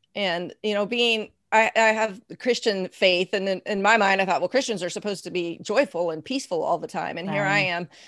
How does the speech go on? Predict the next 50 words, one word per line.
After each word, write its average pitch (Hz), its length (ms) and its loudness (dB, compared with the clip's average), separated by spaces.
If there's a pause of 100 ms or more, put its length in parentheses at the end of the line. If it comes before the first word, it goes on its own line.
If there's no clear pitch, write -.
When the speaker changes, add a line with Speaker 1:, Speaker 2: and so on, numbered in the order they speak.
(140)
Speaker 1:
depressed 247 440 2
and - 120 -10
anxious. 214 340 -2
And 185 120 -12
what's 214 320 0
wrong 208 240 2
with 196 120 -4
me? 156 220 -6
And 151 140 -10 (300)
why 208 160 6
does 208 120 2
God 190 220 6
hate 202 300 -2
me?" 180 140 -4
You 175 60 -4
know, 180 80 -2
I, 185 100 0
I 190 160 2 (240)
struggled 240 720 0
with 180 140 -2
these 170 160 -4
questions 208 420 -2
of 165 140 -4
my 151 160 -6
faith, - 340 0
of, 165 120 -8
like, 165 160 -4
where 202 260 0
is 202 100 -4
God 160 220 -2
in 160 100 -6
the 156 60 -8
midst 220 260 -8
of - 100 -8
all 131 120 -6
of 151 120 -12
this? - 220 -12 (480)
And 220 140 2
I 220 100 6
just 226 400 0
didn't 196 280 -2
know 196 140 2
what 185 180 -2
to 190 120 -6
do 190 220 -8
with 170 160 -4
it. - 180 -6 (120)
And 185 160 -4
so 175 240 -2
I 202 360 4